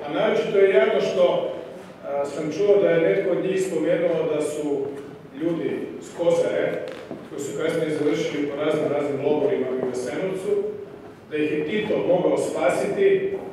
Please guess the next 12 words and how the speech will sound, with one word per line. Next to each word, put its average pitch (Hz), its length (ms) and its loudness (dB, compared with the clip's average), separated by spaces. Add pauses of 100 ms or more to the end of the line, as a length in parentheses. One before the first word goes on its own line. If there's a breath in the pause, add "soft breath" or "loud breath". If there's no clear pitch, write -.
(720)
četrdeset 143 500 -8
druge - 280 -2
u 127 60 2
ljeto, 127 320 -2 (1040)
ali 165 280 2
kao 190 280 8
da 185 80 4
nije 196 280 6
se - 220 2
bojao - 680 6 (440)
ustaškog - 380 -8 (100)
pokreta. - 440 -8